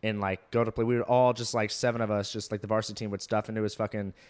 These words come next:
like, Suburban, like, his old ass Suburban. And he would drive us,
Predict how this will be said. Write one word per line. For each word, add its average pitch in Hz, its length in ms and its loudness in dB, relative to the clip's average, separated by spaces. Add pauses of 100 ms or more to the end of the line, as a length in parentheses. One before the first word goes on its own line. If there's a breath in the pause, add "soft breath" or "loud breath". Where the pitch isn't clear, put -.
(120)
like, 104 160 -2
Suburban, 95 920 0
like, 107 100 -2
his 104 160 -2
old 117 220 8
ass 113 240 4
Suburban. 101 480 0 (260 loud breath)
And 104 100 -4
he 131 60 4
would 135 140 4
drive 117 320 6
us, 113 260 2